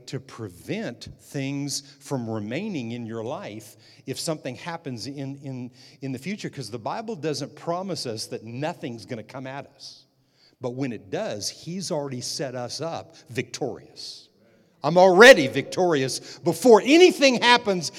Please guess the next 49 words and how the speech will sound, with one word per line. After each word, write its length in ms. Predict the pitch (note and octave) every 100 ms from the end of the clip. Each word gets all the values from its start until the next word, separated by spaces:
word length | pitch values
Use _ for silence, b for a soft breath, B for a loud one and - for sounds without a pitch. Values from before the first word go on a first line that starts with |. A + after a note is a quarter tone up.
| A3
out 200 | - A#3
there. 80 | A#3+
I 60 | B3
don't 140 | C4
care 160 | - A#3
what 260 | G#3+ D4+
it 140 | F4 E4+
is, 260 | D#4+ B3 - B
and 140 | F#3+ A3+
there's 140 | F#3+
no 260 | B3+ A#3+ B B
knocking 360 | F#3 C#4+ D#4+ D4+
on 240 | D4+ C#4+
wood 360 | D4 E4+ B3+ G#3+
that 100 | G3
has 220 | A#3 A3+
to 100 | A3+
ha-, 180 | A3 - B F#3
you 120 | A3
know, 180 | A3 G#3 -
has 220 | A3 A3+
to 80 | F#3+
happen 360 | G3 A#3+ A#3+
in 80 | G#3+
my 140 | G#3+ G#3+
life, 340 | A3 A#3+ A3+ B B
expecting 760 | F#3+ - - A#3 A#3+ A#3+ A#3 G3
that, 220 | F#3 D#3+
uh, 80 | G#3
you 140 | G#3+
know, 160 | G#3+ G3 B B
hoping 540 | F#3 B3 B3+ A#3+ G#3+ G#3
that 160 | G#3
maybe 500 | F#3+ A3 A#3+ A#3 A#3
th-, 260 | E3+ F3+ D#3+
bad 280 | A3 A#3 -
things. 280 | A3+ G#3
No, 140 | F3 G#3+
bad 420 | C3 G#3 B3 E3
things 380 | B3 A3+ - A#2
are 60 |
going 260 | C#3+ E3+ F3
on 200 | F#3 F3+
out 180 | C3 B2+
there 100 | D3
all 240 | E3+ E3
over 160 | F#3 E3
the 80 | E2+
place. 480 | - E2+ - -